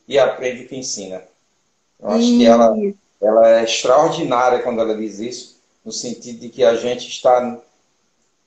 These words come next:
Speaker 1: tanto que nós estamos fazendo agora um processo de transferência e aprendizado, né?
Speaker 2: E
Speaker 1: Inde-, independente,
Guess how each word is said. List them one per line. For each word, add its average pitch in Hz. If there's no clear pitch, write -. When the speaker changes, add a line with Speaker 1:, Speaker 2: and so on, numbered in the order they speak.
Speaker 1:
tanto 220
que -
nós 190
estamos 220
fazendo 175
agora 160
um 156
processo 147
de 113
transferência 127
e -
aprendizado, 110
né? 160
Speaker 2:
E 208
Speaker 1:
Inde-, 151
independente, 175